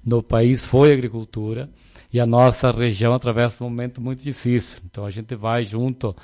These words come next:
atrás, junto com o governo estadual, governo federal, também nós como, eh, governante do município, vamos atrás, estamos vendo aí pra nós ver o decreto de,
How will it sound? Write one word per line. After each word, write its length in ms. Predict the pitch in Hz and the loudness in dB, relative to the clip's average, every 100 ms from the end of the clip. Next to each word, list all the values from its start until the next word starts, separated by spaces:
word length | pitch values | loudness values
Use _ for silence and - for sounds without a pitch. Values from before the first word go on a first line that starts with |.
| - - - | -20 -18 -8
atrás, 540 | 120 - 113 113 107 | -6 -4 0 0 0
junto 240 | 101 117 | -4 -6
com 80 | - | -8
o 40 | 113 | -6
governo 360 | 110 113 113 | -4 -2 -2
estadual, 680 | 107 - 110 101 101 107 107 | -4 -6 -8 -6 -4 -4 -4
governo 260 | 101 107 104 | -4 -6 -6
federal, 640 | - 101 104 101 107 113 | -10 -10 -8 -6 -6 -8
também 420 | - 113 101 113 | -10 -10 -8 -10
nós 400 | 110 107 110 104 | -8 -8 -8 -10
como, 400 | - 110 107 101 - - - - | -10 -8 -6 -6 -10 -18 -20 -10
eh, 160 | 110 107 | -6 -6
governante 720 | - 104 113 107 113 117 110 | -4 -2 0 0 0 -2 -2
do 140 | 127 | -2
município, 840 | 123 123 113 - - 117 117 139 147 _ - _ _ | 0 -2 -4 -6 -4 -4 -4 -8 -10 _ -20 _ _
vamos 320 | 104 117 120 | -6 -4 -4
atrás, 340 | 113 107 110 113 | -6 -4 -4 -4
estamos 320 | 120 117 107 | -4 -6 -4
vendo 340 | 110 113 117 | -2 -2 -2
aí 240 | 107 104 110 | -2 -2 -2
pra 240 | - 113 | -4 -6
nós 460 | 104 104 104 104 92 | -4 -2 -2 -4 -6
ver 140 | 92 | -6
o 60 | 107 | -4
decreto 720 | 104 101 107 101 104 - 107 | -6 -6 -4 -4 -4 -8 -16
de, 360 | 95 101 98 | -10 -8 -8